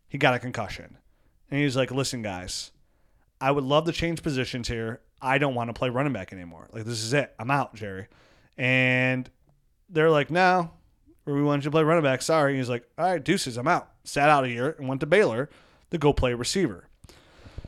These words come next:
Senior year, caught sixty-nine balls for four, nine hundred forty-six yards and four touchdowns. Ran the ball some too, had forty-eight carries for two hundred nine yards, good for four point four average, three touchdowns, so he could do that as well.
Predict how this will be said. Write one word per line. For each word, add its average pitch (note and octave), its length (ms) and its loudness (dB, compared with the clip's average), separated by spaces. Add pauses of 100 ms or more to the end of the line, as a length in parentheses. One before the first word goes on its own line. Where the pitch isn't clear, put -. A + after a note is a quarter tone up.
(500)
Senior B3+ 400 6
year, G3+ 380 4
caught D3+ 260 2
sixty-nine F3+ 520 0
balls D#3 360 2
for - 140 -12
four, E3 220 -8
nine D#3 180 2
hundred D#3+ 140 -2
forty-six D3+ 500 -2
yards C3+ 240 0
and B2 120 -8
four C3 180 -2
touchdowns. C#3 600 0
Ran F3 220 6
the F3+ 60 2
ball A#3+ 180 6
some A3+ 220 4
too, C4+ 160 4
had C3 100 2
forty-eight D#3+ 380 4
carries E3+ 280 4
for - 120 -8
two - 160 0
hundred D#3+ 140 2
nine D3 240 0
yards, C#3+ 260 0
good D3+ 180 0
for C#3+ 80 -6
four D3+ 220 0
point C#3+ 240 -6
four C#3+ 220 0
average, C3+ 380 -2
three C3+ 180 -2
touchdowns, C#3+ 520 0
so C#3+ 60 -2
he C3 40 -4
could C3 60 -4
do C3+ 60 0
that C3 120 2
as B2 140 -4
well. C#3 380 -2